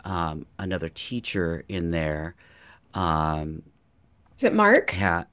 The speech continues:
Speaker 1: yes, Mark.
Speaker 2: Yeah.
Speaker 1: Yeah. Um, he, he, he happened to be, already be a member, and I think just because I was connected to him through that group, and then he was connected to you guys. I don't know how the Facebook ad algorithms work or whatever,
Speaker 2: Mm-hmm.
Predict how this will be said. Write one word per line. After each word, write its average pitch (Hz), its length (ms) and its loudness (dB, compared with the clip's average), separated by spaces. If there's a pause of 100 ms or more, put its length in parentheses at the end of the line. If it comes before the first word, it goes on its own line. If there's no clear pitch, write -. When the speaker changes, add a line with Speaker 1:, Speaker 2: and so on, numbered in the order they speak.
(280)
Speaker 1:
yes, 113 400 4
Mark. 80 360 -2
Speaker 2:
Yeah. 262 380 8
Speaker 1:
Yeah. 180 120 -2 (340)
Um, 117 240 4
he, 156 380 6
he, 190 420 -2
he 170 260 2
happened 151 560 2 (140)
to 120 100 -4
be, 98 160 -4
already 113 240 4
be 101 160 2
a 92 60 4
member, 95 380 2
and 110 180 0
I 110 60 2
think 220 220 -2
just 226 200 -4
because 131 480 2
I 123 180 2
was 123 160 2
connected 107 420 -4
to 101 80 -8
him 98 220 -4
through 101 160 -6
that 87 220 -2
group, 82 440 -4 (480)
and 95 120 0
then 95 80 0
he 104 120 0
was 104 140 0
connected 95 380 -2
to 95 100 -6
you 95 140 2
guys. 87 340 4
I - 120 0
don't 117 100 6
know 98 120 4
how 90 140 0
the 85 240 -2 (420)
Facebook 82 480 -6
ad 82 300 -2
algorithms 76 640 -4
work 78 280 -6
or 78 80 -6
whatever, 78 280 2
Speaker 2:
Mm-hmm. 208 400 4